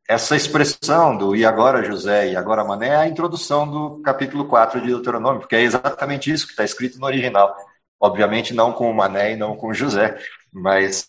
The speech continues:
é, a expressão tem essa provocação. "E agora? O que que você vai fazer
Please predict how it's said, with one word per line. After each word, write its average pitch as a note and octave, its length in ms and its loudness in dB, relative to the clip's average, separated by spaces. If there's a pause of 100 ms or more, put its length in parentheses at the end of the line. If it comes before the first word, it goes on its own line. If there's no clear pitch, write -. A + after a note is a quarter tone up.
(140)
é, F#2+ 260 0
a A2+ 120 2
expressão C3 720 0
tem C#3 180 -2
essa - 240 -4 (340)
provocação. C3 840 2
"E B2 100 2
agora? F#2+ 640 0
O - 60 -20
que A#2+ 100 -6
que C3 120 -10
você C3 260 0
vai A#2 160 2
fazer A2+ 460 0